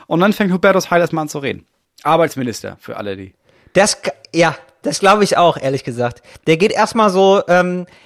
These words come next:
Speaker 2: der redet erstmal zehn Minuten und dann sagt er, nach dem Ende seines Vortrags sagt er, „Worum geht's eigentlich?“ <laughs> So, weißt du, so,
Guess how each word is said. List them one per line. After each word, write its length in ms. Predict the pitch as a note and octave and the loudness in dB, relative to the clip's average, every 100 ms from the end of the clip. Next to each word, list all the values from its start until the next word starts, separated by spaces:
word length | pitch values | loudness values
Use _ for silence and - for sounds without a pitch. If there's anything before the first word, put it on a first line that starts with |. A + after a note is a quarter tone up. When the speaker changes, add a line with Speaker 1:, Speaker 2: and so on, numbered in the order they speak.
| _ _ | _ _
Speaker 2:
der 280 | D#3+ F3 F3+ | 2 2 2
redet 320 | D3+ F#3+ C4 | 0 0 2
erstmal 300 | F#3 F3+ F#3 F3 | 0 -2 -4 -4
zehn 200 | F#3+ F3+ | -4 -2
Minuten 500 | E3+ F3 - G3+ D4 _ _ _ _ _ | -2 -4 -4 -10 -12 _ _ _ _ _
und 180 | - D#3+ | -6 0
dann 200 | F3 G#3+ | 2 2
sagt 260 | A3 A3+ - | 0 -2 0
er, 120 | G#3 | 0
nach 220 | F3+ G#3 | 2 -2
dem 180 | A3+ G#3 | 0 -4
Ende 260 | F3 G#3+ A3+ | -2 -2 2
seines 240 | F#3 F#3 | 0 0
Vortrags 380 | - G#3 - F#3+ | 0 -2 0 -2
sagt 160 | F#3+ F#3+ | 0 -2
er, 120 | F#3 _ | -4 _
„Worum 180 | F3+ G3 | 0 0
geht's 160 | C4+ | -4
eigentlich?“ 400 | B2+ A2 G#2+ - _ | -6 -6 -8 -12 _
<laughs> 60 | - - - - F#5 - - D4 D4+ G3 | -12 -8 -4 -4 -4 -4 -8 -2 -2 0
So, 60 | G#3+ | 2
weißt 420 | G#3+ G#3 A#3+ B3+ | 4 6 4 2
du, 40 | |
so, 100 | C#4+ | 0